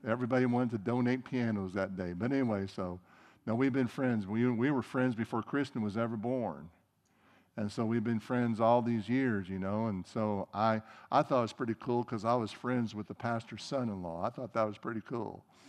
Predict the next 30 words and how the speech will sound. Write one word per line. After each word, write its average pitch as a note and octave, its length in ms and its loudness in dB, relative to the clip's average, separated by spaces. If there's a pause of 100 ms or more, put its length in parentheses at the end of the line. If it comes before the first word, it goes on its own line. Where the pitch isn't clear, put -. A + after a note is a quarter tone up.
(280)
So C3 120 0
anyway, C3 260 4
Kristen C3+ 420 -2
came B2 240 0
into A2 120 0
this - 140 -8
world, A2+ 400 2
and G#2 160 0
then, A2 180 2
you A2 80 2
know, A2 360 2
the G2+ 80 0
rest A#2 260 -4
of A2+ 60 -2
the G#2+ 40 -2
story, A2+ 400 -2 (360)
you A#2+ 80 0
know, A2 160 4
they A2 180 2
grew A#2 380 4
up, B2 320 8
and, G2+ 340 0
um, G2+ 280 0 (120)
so A2 160 -6
we A2 140 0
moved A2 260 0
here, A2 200 0
and A2 80 -4
Kristen A2 380 -4
and G2+ 200 -2